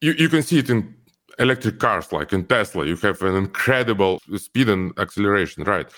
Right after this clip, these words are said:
So we, uh, we can also have such a huge acceleration. So we, we slow down it artificially, like, and we have our own proprietary electronics, our own main board, so we can control everything.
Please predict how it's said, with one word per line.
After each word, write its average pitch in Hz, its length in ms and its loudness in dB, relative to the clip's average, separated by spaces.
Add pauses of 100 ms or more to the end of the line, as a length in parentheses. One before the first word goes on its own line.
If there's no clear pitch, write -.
(280)
So 165 140 2
we, 151 360 2
uh, 139 180 4
we 151 140 2
can 170 160 0
also 147 320 0
have 117 260 0
such - 400 -4
a 107 40 -8
huge 123 340 0
acceleration. 110 580 0
So 120 160 0
we, 117 420 0 (280)
we 123 80 2
slow 139 540 0
down 107 360 2
it 82 200 -2
artificially, 95 840 -2 (120)
like, 101 300 -4
and 110 160 -6
we 123 220 0
have 127 160 0 (300)
our 127 260 2
own 131 300 2
proprietary 110 560 0
electronics, 135 640 0
our 92 340 0
own 92 320 0
main 123 300 2
board, 120 360 2
so - 180 0
we 107 160 0
can 110 200 0
control 110 520 0
everything. 82 460 -4